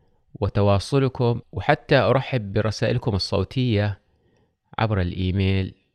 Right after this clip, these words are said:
موازيباد آت جيميل دوت كوم، و-، وكما قلت ستجدونه في وصف الحلقة. في أحد الأصدقاء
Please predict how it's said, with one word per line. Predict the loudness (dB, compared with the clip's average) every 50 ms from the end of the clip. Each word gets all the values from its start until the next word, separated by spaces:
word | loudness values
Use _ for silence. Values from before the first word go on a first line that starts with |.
| _ _ _ _ _ _ _ _ _ _ _ _ _ _ -6
موازيباد | -2 0 0 2 2 2 0 0 -2 -4 -4 -4 -4 -2 -2 -2 0 0 -2 -4 _ -20 -20 _ _ _ _ -8
آت | -4 -4 -4 -4 -4
جيميل | -4 -2 -2 0 0 0 -2 -2 -2
دوت | -6 -6 -6
كوم، | -4 -4 -4 -4 -4 -6 -10 -10
و-، | -10 -10 -10 -12 -18 _ -16 _ -8
وكما | -6 -2 -2 0 0 0
قلت | 0 0 -2 -2 -4
ستجدونه | -6 -8 -4 -2 -2 -2 0 0 0 0 0 -2
في | -2 -4 -4
وصف | -4 -4 -6 -6
الحلقة. | -8 -8 -4 -2 -2 -2 -2 0 -2 -4 -4 -4 _ _ _ _ _ -20 -20 -20
في | -12 -6 -2 0 2 2
أحد | 2 2 0 0
الأصدقاء | 0 0 -2 -2 -4 -4 0 2 2 4 2 2 0